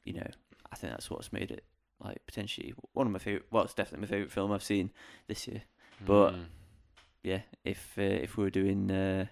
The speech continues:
Speaker 1: doing some scores for last year, things might be a little bit different, maybe.
Speaker 2: Yeah, yeah. So, as we sort of bring it to a close,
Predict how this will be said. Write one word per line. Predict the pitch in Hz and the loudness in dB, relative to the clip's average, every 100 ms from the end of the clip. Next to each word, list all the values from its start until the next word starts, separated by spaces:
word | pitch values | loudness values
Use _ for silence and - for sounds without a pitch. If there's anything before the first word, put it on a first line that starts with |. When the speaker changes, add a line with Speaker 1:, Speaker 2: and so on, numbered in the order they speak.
| _ _ _ - - - - - - - | _ _ _ -20 -18 -16 -18 -20 -20 4
Speaker 1:
doing | 123 110 | 6 6
some | - 113 107 | 6 6 6
scores | - 123 117 113 - | 4 8 10 10 4
for | 95 | 0
last | 113 - - | 0 0 2
year, | 95 104 - - - - - - | 4 4 0 -16 -20 -20 -18 -12
things | 117 113 | -8 -4
might | 113 - | -4 0
be | |
a | 107 | 0
little | 110 | 0
bit | 101 | -2
different, | 113 - - - | -4 -6 -10 -10
maybe. | 110 104 104 | -8 -6 -4
Speaker 2:
Yeah, | 78 64 58 58 55 | -2 -2 -2 -4 -6
yeah. | 57 76 - - _ _ _ - | -8 -12 -16 -20 _ _ _ 0
So, | - 147 143 131 - _ _ _ _ _ _ - | 8 10 10 8 0 _ _ _ _ _ _ 6
as | 156 151 | 10 12
we | 135 | 12
sort | 110 113 | 12 12
of | 90 95 - - - | 12 4 -10 -14 0
bring | - 104 | 6 8
it | 90 | 10
to | 95 | 8
a | |
close, | - 107 85 69 92 - - - | 8 10 8 8 2 -2 -6 -8